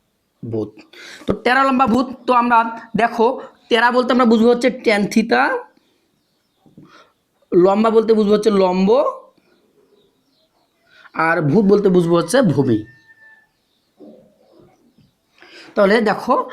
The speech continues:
আমাদের এখানে লম্বকে, লম্ব হচ্ছে এসি, আমাদের ভূমি হচ্ছে এবি। এখন যদি আমরা দেখি যে আমরা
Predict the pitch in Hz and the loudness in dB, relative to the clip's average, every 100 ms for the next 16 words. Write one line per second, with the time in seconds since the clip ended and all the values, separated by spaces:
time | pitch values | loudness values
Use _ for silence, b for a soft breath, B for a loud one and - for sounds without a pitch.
0 | B - 233 226 254 226 214 220 240 277 | B -2 0 2 2 2 2 0 0 0
1 | 294 226 208 208 214 226 185 180 - 233 | 2 2 2 0 0 2 2 0 0 2
2 | 370 - - _ _ _ _ _ _ _ | 2 -2 -14 _ _ _ _ _ _ _
3 | _ _ _ _ _ _ - 151 190 180 | _ _ _ _ _ _ -6 0 2 2
4 | 165 190 180 180 269 - - _ - 110 | 2 2 0 0 -4 -4 -14 _ -4 -4
5 | 78 57 - _ _ _ _ _ _ _ | -6 -12 -20 _ _ _ _ _ _ _
6 | B B B B 165 - 302 427 294 285 | B B B B -4 -2 0 0 0 2
7 | 226 226 202 220 - - 175 262 254 240 | 0 2 0 0 -4 -6 -2 0 2 2
8 | 240 233 | 2 -2